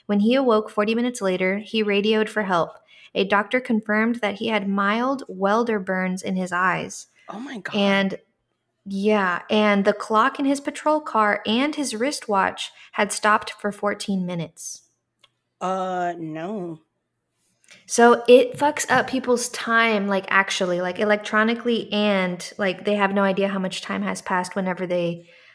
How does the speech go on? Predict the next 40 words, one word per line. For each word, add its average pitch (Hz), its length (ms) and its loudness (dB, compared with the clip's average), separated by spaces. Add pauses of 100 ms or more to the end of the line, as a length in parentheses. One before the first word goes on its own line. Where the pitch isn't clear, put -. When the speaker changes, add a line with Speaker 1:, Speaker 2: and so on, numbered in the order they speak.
(120)
Speaker 1:
wake 196 260 2
up 185 360 2
or, 175 420 -2 (100)
um, 175 500 -2 (480)
get 220 220 6
home 202 440 4
and 190 120 0
they 190 80 6
don't 196 120 4
remember 196 300 0
getting 196 280 -2
home. 185 520 -2
Speaker 2:
Mm-hmm. 185 480 -6
Speaker 1:
Uh, 185 240 4
I 202 100 4
really 220 280 6
do 220 240 4
have 202 240 0
to 202 140 -2
mention 196 360 0
the 190 120 0
Betty 185 360 -2
and 180 160 -4
Barney 180 640 -2
Hill 202 480 2
incident, 196 560 -4
uh, 180 260 0
in 196 140 -2
the 190 80 -4
future 196 380 -4
whenever 185 260 -6
we 185 100 -6
cover 185 260 -6
this 185 160 -4
stuff 185 200 -8
again, 170 320 -6
'cause 175 200 -8
it 196 100 -4
is 190 180 -2
just - 420 -10